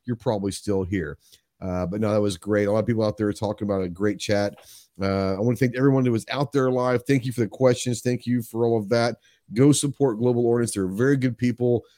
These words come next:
that do great work with a lot of awesome companies. Check 'em out at globalordnance dot com. You can kind of go from there to the social media places. Check out all the brands. If you're looking for guns, ammo, pretty much anything that's, uh,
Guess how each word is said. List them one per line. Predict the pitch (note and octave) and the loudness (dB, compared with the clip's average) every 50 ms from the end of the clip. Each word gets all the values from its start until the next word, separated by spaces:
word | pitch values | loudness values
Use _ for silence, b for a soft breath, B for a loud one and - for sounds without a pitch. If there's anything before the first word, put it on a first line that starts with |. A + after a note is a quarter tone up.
| _ _ - | _ _ -4
that | G#2+ A2+ | -4 -4
do | G2 G#2 A2 G#2+ | 0 0 0 0
great | F#2+ F2+ G2+ A#2+ B2 B2 A2+ | 0 -2 0 2 2 2 2
work | G#2+ A2+ A#2 G#2+ - | 0 -2 -2 -2 -2
with | G2+ F#2+ | -4 -4
a | |
lot | F2 F2+ G2+ A2 A#2+ G#2+ | -4 -4 -6 -6 -6 -6
of | F2+ - - _ _ | -8 -10 -12 _ _
awesome | - A2+ A#2 A2 - - G#2+ G#2 | -4 -2 -2 -2 -2 -4 -4 -4
companies. | - A#2 A2 A2 - A2+ A2+ A#2 A#2 A2 - - _ _ _ _ _ - | 0 0 0 0 0 -2 0 0 0 0 -2 -8 _ _ _ _ _ -10
Check | - - C3 B2+ C3 C3 | 0 2 2 2 4 2
'em | A#2 A2+ | 2 2
out | A2+ A2 A2 | 2 2 0
at | G2+ F#2 | -2 0
globalordnance | F#2 G#2 G#2+ G#2 G#2 G2 G#2 G#2+ G#2+ G2+ - - | 2 2 2 2 2 0 0 0 0 0 -2 -4
dot | - G2 E2 - | -6 -6 -6 -6
com. | - G#2+ G#2 G#2 G2 G2+ | -4 -2 0 0 2 0
You | G#2 G2+ | 0 -2
can | - F#2+ F#2 - | -2 -4 -6 -2
kind | - G2 F#2 | -2 -2 -2
of | F#2 F2 | -2 -2
go | F#2+ G2+ G2+ | 0 0 0
from | F#2+ - F#2+ F2+ | 0 -2 -4 -2
there | F#2+ F#2+ F#2+ | 0 0 0
to | F2+ F2 | -2 -2
the | E2 | -4
social | - - G2 F#2+ - - E2 | -4 -2 -4 -4 -4 -4 -2
media | F2+ G#2+ A#2 A#2 A2+ G#2+ G#2 | 0 0 2 2 2 2 0
places. | G2+ - A2 G#2+ G#2+ G2+ - G#2 G2+ G2 - b b b b b b b b b _ | 0 0 0 0 0 0 0 -2 -2 -4 -4 b b b b b b b b b _
Check | - - C#3+ C#3 - | 0 2 2 4 4
out | C#3 - - | 0 0 2
all | A#2 A#2+ A#2+ | 2 2 2
the | A#2 A2 | 4 2
brands. | F#2+ G#2 G#2+ G#2+ A2+ A2 G2+ | 0 2 2 2 2 2 0
If | F#2 E2+ | -2 -2
you're | G#2 A2 | 0 2
looking | A2 A2 F#2 A2 G2+ | 2 2 0 -2 -4
for | - - G2 F#2 F2+ F2 | -4 -2 -2 -2 -2 -2
guns, | F2 E2 A2 A#2+ B2 B2+ B2+ A#2+ A#2+ G#2 - - | -2 2 2 4 6 6 4 4 2 0 -2 -4
ammo, | G#2+ A2 A2+ A2+ A2 A2+ A2+ A2+ A2+ A2+ G#2+ b b b b b b b _ _ | -2 0 2 2 2 4 4 4 4 4 2 b b b b b b b _ _
pretty | - C3+ C#3+ C#3 C#3 | 2 4 6 6 6
much | C3+ C3 C3 B2+ - C3 | 6 6 4 4 2 2
anything | B2+ C3 A#2+ A2+ - B2 B2+ B2+ B2 A#2+ A#2 G2+ | 2 2 2 0 -2 -2 0 0 2 0 0 2
that's, | A2 A2+ A2 G#2 - - A#2 | 2 0 0 0 -4 -2 0
uh, | A2 G#2+ G#2 G2+ G2 G2 | 0 2 2 2 0 0